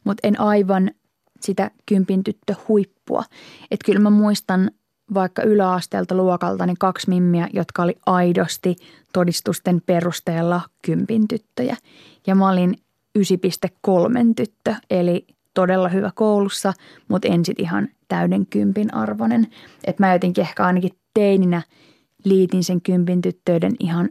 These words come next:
faktiseen suorittamiseen, että saat sä sen täyden rivin sieltä kympeistä, äh, sieltä kokeista.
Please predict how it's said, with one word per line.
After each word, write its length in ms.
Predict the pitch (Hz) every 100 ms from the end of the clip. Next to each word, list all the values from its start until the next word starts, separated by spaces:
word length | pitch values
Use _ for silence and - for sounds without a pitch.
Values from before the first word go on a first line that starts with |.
| -
faktiseen 680 | - 185 - - 165 175 170
suorittamiseen, 960 | 202 190 180 - 220 226 - 240 240 - - -
että 160 | 185 -
saat 340 | 185 175 170
sä 160 | - - _
sen 200 | - 185
täyden 460 | 175 175 208 226 208
rivin 460 | 190 190 214 214 -
sieltä 300 | - 214 -
kympeistä, 640 | - 214 220 233 247 - 240
äh, 80 | - _ _ _ - - -
sieltä 260 | 185 175
kokeista. 560 | 180 170 220 220 -